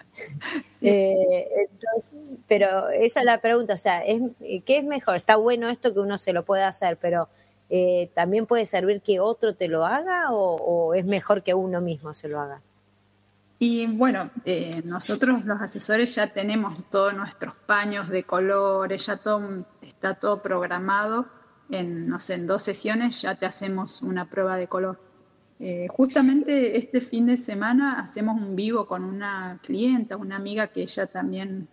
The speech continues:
Speaker 1: vengo haciendo vivos y haciendo este tipo de pruebas. Y, mm, en la clase, mm,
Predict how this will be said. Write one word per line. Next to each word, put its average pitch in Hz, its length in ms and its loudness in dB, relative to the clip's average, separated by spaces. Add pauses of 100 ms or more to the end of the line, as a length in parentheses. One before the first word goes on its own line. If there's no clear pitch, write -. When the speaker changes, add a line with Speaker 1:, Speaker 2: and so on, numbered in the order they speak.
(160)
Speaker 1:
vengo 202 400 -2
haciendo 196 420 -2
vivos 196 500 -2 (380)
y 185 260 -2
haciendo 196 520 -2
este - 340 -4
tipo 190 340 -2
de 185 60 2
pruebas. 220 680 -2 (380)
Y, 180 400 -2
mm, 180 540 -6
en 196 120 -4
la 190 160 -4
clase, 226 640 0
mm, 202 280 -4